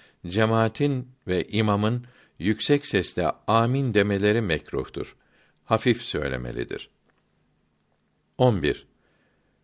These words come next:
Başkasının sözüyle yerini değiştirmek, veya yanına gelene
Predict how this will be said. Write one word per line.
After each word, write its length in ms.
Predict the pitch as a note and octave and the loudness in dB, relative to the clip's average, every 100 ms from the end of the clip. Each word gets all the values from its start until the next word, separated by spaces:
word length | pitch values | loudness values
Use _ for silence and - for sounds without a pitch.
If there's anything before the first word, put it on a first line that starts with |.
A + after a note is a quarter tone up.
| _ _ | _ _
Başkasının 760 | F#2+ A2+ - C3+ A#2+ D3 E3 D#3+ | 0 0 2 0 2 2 2 0
sözüyle 760 | - G#2 F#2+ G2+ F#2 D2 B1 - _ - | 0 0 2 0 -2 -2 -4 -6 _ -6
yerini 440 | F2+ G#2 A2 A#2+ | 2 4 4 2
değiştirmek, 840 | G2 D#2+ D2 - C#2+ B1 A#1+ - _ _ _ _ _ _ - | 2 2 0 -4 -4 -4 -8 -10 _ _ _ _ _ _ 0
veya 280 | A2 A2 G#2+ | 2 4 4
yanına 460 | F#2 G2+ A2 A#2+ C3 | 4 2 2 2 2
gelene 520 | A2 D#2 C#2 D2+ | 2 0 0 -4